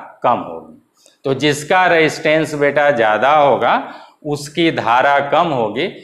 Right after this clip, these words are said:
इस तरह से धारा और resistance में विलोम का संबंध है, इसलिए लिखा गया आई वन अनुपाते आई टू अनुपाते आई थ्री बराबर वन upon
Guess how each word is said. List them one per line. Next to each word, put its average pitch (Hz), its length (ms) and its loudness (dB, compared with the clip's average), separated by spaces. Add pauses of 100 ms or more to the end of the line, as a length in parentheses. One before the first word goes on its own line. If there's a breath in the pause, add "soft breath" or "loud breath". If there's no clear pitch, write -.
(160 loud breath)
इस 175 260 -2
तरह 151 300 4
से 156 220 0
धारा 123 540 2
और 151 260 4
resistance 139 760 0
में 120 340 -8 (200 loud breath)
विलोम 143 460 2
का 123 200 0
संबंध 123 540 -2
है, - 420 -2
इसलिए 165 360 0
लिखा 139 360 0
गया 139 320 2
आई 123 280 2
वन 127 240 0
अनुपाते 117 720 -2
आई 117 300 0
टू 123 200 -6
अनुपाते 117 640 -2
आई 110 240 0
थ्री 117 240 -8
बराबर 104 520 -2 (380 loud breath)
वन 143 240 0
upon 127 400 0